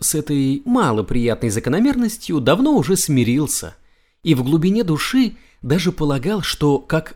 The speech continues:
шрамы красят настоящего мужчину, так и двойки добавляют пятикласснику обаяния. Но только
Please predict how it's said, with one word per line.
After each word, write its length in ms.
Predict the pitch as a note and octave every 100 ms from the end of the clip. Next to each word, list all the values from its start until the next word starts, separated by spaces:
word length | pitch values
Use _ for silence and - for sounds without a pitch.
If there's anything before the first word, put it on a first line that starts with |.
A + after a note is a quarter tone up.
| -
шрамы 680 | - F#3+ F#3 E3 A2 F#2+ F2+
красят 540 | - C3+ A#2 G2+ G2
настоящего 680 | B2+ - C3 A#2 G2 - G2
мужчину, 680 | F#2+ F#2 - A#3+ A#3 A3 G3+ - _ _ -
так 200 | C#4 C#4+
и 60 |
двойки 760 | F#3+ C3 B2+ D3+ C#3+ C#3+ C#3+ C#3+
добавляют 640 | B2+ A#2+ A2+ G#2+ G#2+ G2+ F#2
пятикласснику 880 | A#2 G#2 C#3+ A3 - F3 - D3 -
обаяния. 800 | B2 G#2+ F2 E2+ E2 E2 E2 E2 _ _ _ _ _ -
Но 480 | C3 B2+ B2 B2 A#2+
только 960 | A#2+ - B2 G#3+ A#3 A3+ - G3 F#3